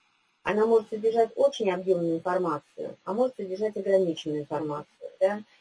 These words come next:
И ты покупаешь разные антивирусники для того, чтобы рас-, ну, расширить свою базу данных. Точно так же здесь. У кого-то это очень объемный опыт, и ребенок его сразу получает, а у кого-то ограниченный уже с самого начала.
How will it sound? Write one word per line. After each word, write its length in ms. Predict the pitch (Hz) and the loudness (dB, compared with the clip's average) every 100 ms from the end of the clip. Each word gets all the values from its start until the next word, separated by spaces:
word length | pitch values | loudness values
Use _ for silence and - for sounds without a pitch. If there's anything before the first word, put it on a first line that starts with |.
| - | -8
И 80 | 185 | -2
ты 120 | 214 | -2
покупаешь 500 | 196 - 190 196 196 | -2 -4 0 0 2
разные 380 | 196 190 190 180 | 2 2 2 0
антивирусники 640 | 185 202 254 214 175 160 | 0 -2 -2 -2 -2 -2
для 140 | 160 170 | 2 2
того, 260 | 175 190 | 4 0
чтобы 220 | 214 185 170 | 0 0 4
рас-, 400 | 170 165 185 185 | 2 0 -4 -2
ну, 180 | 190 | 0
расширить 460 | 165 180 - 208 175 | 0 0 0 -2 0
свою 160 | 185 175 | 0 0
базу 320 | 180 180 180 | 0 0 0
данных. 360 | 170 147 139 - _ _ _ _ _ | 2 2 -2 -12 _ _ _ _ _
Точно 260 | - 233 233 | 0 0 2
так 220 | 233 220 | 2 2
же 120 | 226 | 0
здесь. 280 | 208 175 156 - _ _ _ | -4 -2 -2 -4 _ _ _
У 80 | 165 | -2
кого-то 420 | 190 214 247 247 | 2 6 6 4
это 180 | 220 240 | 2 0
очень 260 | 240 240 233 | -4 -4 -2
объемный 420 | 226 285 262 214 | 2 4 4 4
опыт, 360 | 190 170 143 - _ 240 | 2 0 -4 -12 _ -6
и 80 | 170 160 175 | -2 -2 -2
ребенок 380 | 180 190 165 | 0 2 2
его 140 | 165 165 | 0 -2
сразу 300 | 170 160 165 | 0 -2 -2
получает, 540 | - 170 165 160 151 143 | -2 -2 -2 0 0 2
а 80 | 165 | 0
у 80 | |
кого-то 360 | 165 220 262 226 | 2 2 4 4
ограниченный 720 | 196 196 180 160 - 143 139 - | 4 4 4 0 -2 -8 -8 -8
уже 220 | 156 151 | -10 -8
с 40 | |
самого 300 | - 147 151 | -6 -4 -2
начала. 600 | 160 170 - 151 131 165 | 0 0 -2 -2 -2 -6